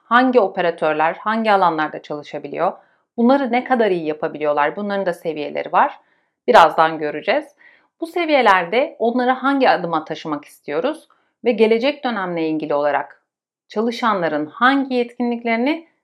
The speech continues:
ne kadar geliştirmek istiyoruz? Bunu planlamamız lazım. O yüzden gereksinimleri belirlerken ilk nokta ihtiyacımız olan ne? Bunu belirlemek. Gelecek durumda ben nerede olmak istiyorum? Şu anda mevcut durumdayım.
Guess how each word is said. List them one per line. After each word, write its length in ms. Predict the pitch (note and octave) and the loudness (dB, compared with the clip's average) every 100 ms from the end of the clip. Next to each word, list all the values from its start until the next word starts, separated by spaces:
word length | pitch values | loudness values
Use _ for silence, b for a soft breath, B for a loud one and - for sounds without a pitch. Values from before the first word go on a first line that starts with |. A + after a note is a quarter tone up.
| _ - | _ -2
ne 160 | C4 C#4+ | -2 2
kadar 280 | A#3+ F3 | 4 6
geliştirmek 640 | D#3 D#3 D3+ - D#3 C#3+ - | 4 -2 -6 -8 -8 -8 -12
istiyoruz? 600 | - - C#3+ A3 B3 _ _ _ _ _ B3 | -16 -8 -4 -4 -6 _ _ _ _ _ 0
Bunu 380 | B3 C#4+ D4+ _ | 2 2 -2 _
planlamamız 640 | - G3 E3 D3+ C#3+ D3 D3+ | 2 2 4 0 -4 -8 -4
lazım. 260 | G#2+ - _ _ _ _ b b b | -4 -6 _ _ _ _ b b b
O 100 | C#4+ | 4
yüzden 300 | D4+ A3 G3+ | 4 4 0
gereksinimleri 680 | G#3 B3+ C4 - A#3 G3 F3 | 4 4 2 -6 -4 -4 -2
belirlerken 680 | A3+ A#3 F#3+ D#3 D#3 E3 D3 | 0 2 2 2 2 -4 -2
ilk 240 | - B3 - - _ C4+ | -4 -4 -6 -20 _ -6
nokta 640 | G#3 E3 - A#3+ D4+ - _ - | -2 -2 2 2 2 -2 _ -4
ihtiyacımız 800 | C4 - A3 F3+ D#3+ D3+ D3+ | -4 -4 0 0 2 -4 -6
olan 460 | - G#3 G3 E3 E3 | 0 4 4 4 -2
ne? 320 | A3 D4 D#4+ _ - | -2 -2 -6 _ -8
Bunu 220 | A3 F3+ | -4 -2
belirlemek. 600 | D#3 C#3 C3+ - - _ _ - | -2 -2 -6 -8 -12 _ _ 2
Gelecek 480 | C4 A#3 - F3 F3 | 6 6 2 -4 -6
durumda 320 | E3 D#3 D#3 | -4 0 2
ben 220 | B3 A#3 | 2 2
nerede 240 | F#3+ E3+ | 0 0
olmak 280 | D3 D3 C#3+ | -4 -6 -8
istiyorum? 480 | - - D3+ A3 B3 B B | -12 -8 -4 -4 -8 B B
Şu 140 | - | 0
anda 220 | G#3+ F3+ E3 | 2 2 0
mevcut 380 | E3+ E3+ D#3+ | 0 -2 -6
durumdayım. 600 | D3+ D3+ D3 D3 A3 C#4+ | -10 -8 -2 -2 0 -4